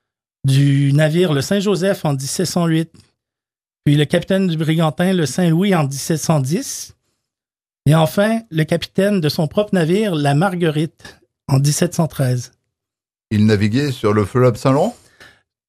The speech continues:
Speaker 1: C'est entre Québec et Terre-Neuve, euh, puis il faisait, euh, du commerce, euh, encore pour le tabac, alcool et les vivres, euh, pour aller à Terre-Neuve.
Speaker 2: Il a traversé le fleuve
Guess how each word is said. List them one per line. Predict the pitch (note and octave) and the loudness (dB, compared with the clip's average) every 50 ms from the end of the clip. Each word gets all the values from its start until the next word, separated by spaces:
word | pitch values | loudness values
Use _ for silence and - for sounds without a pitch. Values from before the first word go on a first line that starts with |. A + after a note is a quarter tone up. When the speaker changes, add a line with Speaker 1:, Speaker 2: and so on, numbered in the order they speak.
| _ _ | _ _
Speaker 1:
C'est | E3 D#3+ E3 E3 E3 D#3+ D#3+ - | 2 2 4 2 2 0 0 0
entre | E3+ F#3 F#3 - - E3+ D#3+ | 0 0 0 0 0 -2 -2
Québec | D3+ - F3 E3 D3+ E3+ F#3+ G3+ G3 - | 0 0 0 0 2 2 2 0 0 -2
et | F3+ F3 | -2 -2
Terre-Neuve, | - - E3 C#3 D3+ D#3+ F3+ G#3 A#3+ G#3+ E3+ D#3 | 0 -2 0 0 0 0 0 0 0 0 0 0
euh, | D3+ C#3 C3 | 0 0 -2
puis | B2 - - D#3+ D#3+ D#3+ D#3+ | -4 -4 -2 0 0 2 2
il | D3+ | 0
faisait, | C#3+ - D#3 D3 D3 E3 E3+ F3 F3 E3+ | 0 -2 -2 -2 0 0 0 0 0 0
euh, | D3+ C#3+ C#3+ C3+ - _ _ _ _ _ _ _ _ _ | -2 -2 -2 -4 -6 _ _ _ _ _ _ _ _ _
du | - B2+ C#3+ | 0 0 2
commerce, | - E3+ E3 E3+ F3+ F#3 F3+ - - E3 | 2 2 2 4 2 0 -2 -2 -2 0
euh, | D#3+ D#3+ D#3 D#3 C3+ - _ | 0 0 0 -2 -4 -6 _
encore | C#3 C#3+ C#3 D3+ - F#3 F3+ F3+ | -4 -2 -2 0 0 0 -2 0
pour | - E3+ | 0 0
le | D#3 D3+ | 0 0
tabac, | - D#3+ D3+ D3+ E3 E3 E3 D#3+ | 2 0 0 0 0 0 0 0
alcool | D#3 D3+ D3 - - D#3 D#3 D3+ D#3 D#3 D3 | -2 -2 -4 -2 -2 0 0 0 0 -2 -2
et | C3+ C3+ | -2 0
les | C3+ C#3 | 0 0
vivres, | C3 C3+ C#3+ D#3 D3+ C#3 B2 C3+ | 2 0 0 0 0 0 0 0
euh, | C3 B2+ B2 - - _ _ _ _ _ _ _ | 0 0 0 -2 -4 _ _ _ _ _ _ _
pour | C3 B2+ | 0 2
aller | B2+ C3+ C3+ | 2 2 2
à | B2+ | -2
Terre-Neuve. | B2+ - C3 B2 B2 B2+ B2+ B2+ B2+ - _ _ _ _ _ _ _ _ _ _ _ _ _ _ _ _ | -2 -2 -2 0 0 0 0 -2 -4 -8 _ _ _ _ _ _ _ _ _ _ _ _ _ _ _ _
Speaker 2:
Il | - C#3 C3+ D3 | 2 6 6 6
a | D3 B2+ | 6 6
traversé | - - D3+ D3 D3 C#3 A2 - - - F#3 G3+ A3 A3+ A#3 A#3+ A#3 A3+ G#3+ | 2 -2 -2 0 0 -2 -2 -4 -6 -4 -2 -2 0 0 0 0 2 2 2
le | G3+ F3 E3 D3+ | 2 2 0 0
fleuve | C3+ - - G3+ A3 A3+ G#3+ - | -2 -2 2 4 4 4 4 2